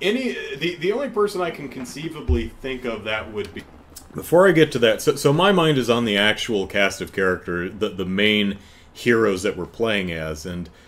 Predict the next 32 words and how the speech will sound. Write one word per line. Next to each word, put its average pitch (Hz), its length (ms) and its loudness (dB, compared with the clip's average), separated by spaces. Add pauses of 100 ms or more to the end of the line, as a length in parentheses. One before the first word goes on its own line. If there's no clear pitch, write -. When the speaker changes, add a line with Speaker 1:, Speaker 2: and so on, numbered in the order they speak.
(380)
Speaker 2:
uh, 104 400 2
yeah, 123 160 6
so - 160 -4
far 190 160 4
as 156 80 4
I 147 80 6
can 120 160 0
think, 117 220 2
uh, 104 200 0
no 104 260 -2
one 117 120 2
actually 101 360 0
betrays 101 460 -4
us. 127 200 0 (440)
You 175 260 4
could 254 260 0
make 226 200 4
a 147 60 0
case 147 420 4
for 131 380 2
characters 117 640 2
like 98 260 -2
Ren 110 540 -2
or 95 380 -2
Luciola, 101 880 -2
who, 95 460 -2 (1040)
when 123 680 2
they 110 480 6
introduce 107 520 -4
themselves 95 960 -4 (240)
in, 95 520 -4 (100)
um, 82 680 -8